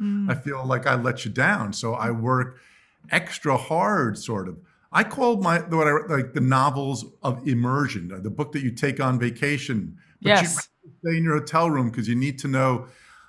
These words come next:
Speaker 2: And I love when I get that feeling, and the fact that I can give that feeling to other people where you
Speaker 1: Yes.
Speaker 2: can put the book down, they can put a gun to your head, and you, that's such a thrill for me. And that's still one of the, really the driving forces. So when somebody says,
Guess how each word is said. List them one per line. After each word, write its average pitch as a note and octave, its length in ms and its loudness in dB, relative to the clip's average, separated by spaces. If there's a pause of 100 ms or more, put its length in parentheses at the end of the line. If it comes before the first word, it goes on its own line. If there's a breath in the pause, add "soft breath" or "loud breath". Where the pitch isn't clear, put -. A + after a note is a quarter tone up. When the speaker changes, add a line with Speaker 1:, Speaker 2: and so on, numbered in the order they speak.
(220 soft breath)
Speaker 2:
And E3+ 100 0
I G#3+ 80 2
love G3 320 4
when F#3 100 0
I D#3+ 80 4
get D#3+ 340 -2
that G3+ 260 -2
feeling, A3 320 -4
and D3+ 100 -2
the C3 40 -2
fact E3+ 320 -2
that C#3+ 80 0
I E3 80 4
can C3+ 180 -4
give D3 200 -4
that D3+ 220 -4
feeling D#3 280 -4
to - 180 -12
other D3 200 -4
people D#3 300 -2
where G3 160 2
you A#2 100 0
Speaker 1:
Yes. - 160 -8 (180)
Speaker 2:
can F3 180 -10
put F3 160 0
the D3+ 60 -2
book E3+ 300 -2
down, F3+ 200 0
they C#3 80 0
can B2+ 100 -4
put C3 120 0
a A#2 60 0
gun B2 260 -2
to E3 100 -6
your D#3 100 0
head, D#3+ 120 0
and D3 100 -4
you, C3+ 60 -10 (400 soft breath)
that's - 640 -4 (320)
such - 420 -2
a C#3+ 80 0
thrill F3+ 400 -2
for G#3+ 140 -4
me. B2 140 2
And A#2+ 140 2
that's C#3 200 -2
still F#3+ 360 -2
one B2+ 460 -2
of C3+ 80 -2
the, A#2+ 80 0
really C3 300 2
the A2 120 -2
driving A#2+ 500 0
forces. D#3+ 600 -2
So C3+ 300 2 (480 loud breath)
when C#3+ 140 -2
somebody E3 360 0
says, D3+ 380 0